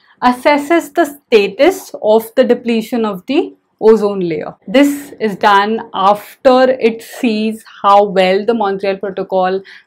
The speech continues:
has been implemented, the data it is receiving from the various nation.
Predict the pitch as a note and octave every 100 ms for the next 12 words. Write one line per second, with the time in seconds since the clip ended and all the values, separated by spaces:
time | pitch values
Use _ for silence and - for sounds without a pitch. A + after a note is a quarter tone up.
0 | - G3+ F#3 F#3 G3 A3+ A#3+ A#3 A3 -
1 | A3+ A#3 A3+ A3+ A#3 A3+ A3+ A3+ _ _
2 | _ F3+ G3+ F3+ F#3+ F3+ F#3 A#3 B3 B3
3 | A#3+ A3 A3 A3+ A3+ - A3+ A3+ A#3+ D4
4 | F4 - - G#3+ G#3 G#3 G3+ F#3+ G#3 G#3
5 | - F#3+ F#3+ F#3+ - C#4 F4+